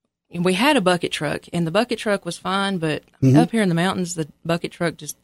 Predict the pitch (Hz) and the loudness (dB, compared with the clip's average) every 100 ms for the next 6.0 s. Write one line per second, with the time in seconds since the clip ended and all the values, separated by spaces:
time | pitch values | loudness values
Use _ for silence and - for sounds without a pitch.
0 | - 170 160 - _ _ _ _ 147 139 | -6 -4 -6 -10 _ _ _ _ -20 -6
1 | 165 170 151 165 165 160 160 151 160 156 | -2 -2 0 0 0 0 0 0 0 -2
2 | 156 - 143 151 - 151 - 104 - - | -4 -4 -2 -2 -4 -6 -4 -4 -6 -10
3 | - 143 - _ _ _ _ 175 - 180 | -6 -8 -10 _ _ _ _ -6 -2 2
4 | 180 180 202 214 - 127 110 - - 180 | 2 2 0 -4 -4 0 2 0 -4 0
5 | 170 156 151 _ _ - 170 165 156 151 | 0 0 -6 _ _ -6 -2 0 -2 -6